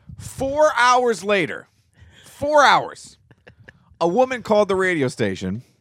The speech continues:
and said to the receptionist while I was standing there, "I was disgusted by the content on your radio station this morning from Mike at six twelve in the morning. I was gonna call in and complain,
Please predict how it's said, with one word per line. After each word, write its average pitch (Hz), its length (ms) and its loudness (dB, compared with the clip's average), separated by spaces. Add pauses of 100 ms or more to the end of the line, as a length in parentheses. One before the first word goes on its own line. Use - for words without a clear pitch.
(680)
and 151 160 -8
said 208 220 -4
to 180 60 -14
the 175 100 -6
receptionist 156 680 -2
while 151 280 0
I 185 120 -2
was 170 180 -4
standing 139 400 -8
there, 95 280 -6 (1040)
"I 117 140 2
was 123 220 2
disgusted - 840 -10 (1200)
by 113 140 2
the 98 100 -4
content 120 680 -2
on 107 160 -2
your 92 140 0
radio 101 360 2
station 87 420 -6
this 85 160 -10
morning 82 400 -4
from 98 240 -2
Mike 98 300 -6
at - 140 -18
six - 260 -6
twelve 90 320 -2
in 80 60 -12
the 76 60 -14
morning. 69 360 -18 (720)
I 123 140 -2
was 160 160 0
gonna 123 140 -6
call 123 300 -4
in 107 80 -8
and 98 80 -12
complain, 87 640 -10